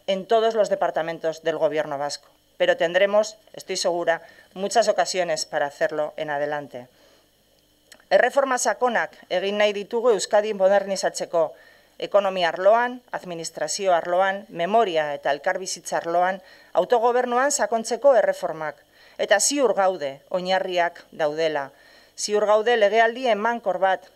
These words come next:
izan dezakegula, Euskadiren modernizazioan jauzi kualitatibo bat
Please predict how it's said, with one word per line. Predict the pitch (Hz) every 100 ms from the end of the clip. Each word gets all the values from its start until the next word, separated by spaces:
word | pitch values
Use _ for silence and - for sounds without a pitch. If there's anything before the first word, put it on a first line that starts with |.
| -
izan | 170 - 190 175
dezakegula, | 160 180 170 165 151 147 147 147
Euskadiren | 165 - 202 202 202 208 208 208 _ _ _
modernizazioan | 180 175 170 180 165 156 214 202 202 208
jauzi | - 190 175 - 226
kualitatibo | 190 170 175 165 220 226 240 247
bat | 165 202